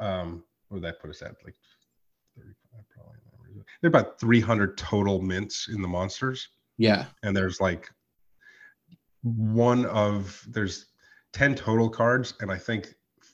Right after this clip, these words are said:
Speaker 1: four of them are even available for sale.
Speaker 2: Half of them are stands.
Speaker 1: Yeah. <laughs> And then you've got, I mean, for me, the X's is the tell, the telltale.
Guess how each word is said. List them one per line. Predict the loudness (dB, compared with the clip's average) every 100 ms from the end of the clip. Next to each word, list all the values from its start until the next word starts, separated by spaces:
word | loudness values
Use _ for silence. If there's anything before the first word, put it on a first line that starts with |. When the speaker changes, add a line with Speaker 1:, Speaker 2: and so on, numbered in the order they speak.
| -4
Speaker 1:
four | 0 2
of | 2
them | -2 0
are | 0
even | -2 -4
available | -6 -4 -4 -4 -6 -8 -14 _ _ _ _ _ _
for | -10 -6
sale. | -2 4
Speaker 2:
Half | 4 6
of | 6
them | 8 8
are | 8
stands. | 6 4 4 4 0 -8 -20 _ _ _ _ _ _ _ -4
Speaker 1:
Yeah. | -4 -4 -14 -20 -20 -20 -20 _ -4
<laughs> | -2 -2 -4 -6 -8 -14 -20 -20 -14 -2 0 8
And | 10
then | 12
you've | 10
got, | 10 6 6
I |
mean, | 0 0
for | 2
me, | 2
the | 2 0
X's | -2 -2 -8
is | -8 -10
the |
tell, | -8 -6 -8
the | -10 -14
telltale. | -10 -10 -10 -16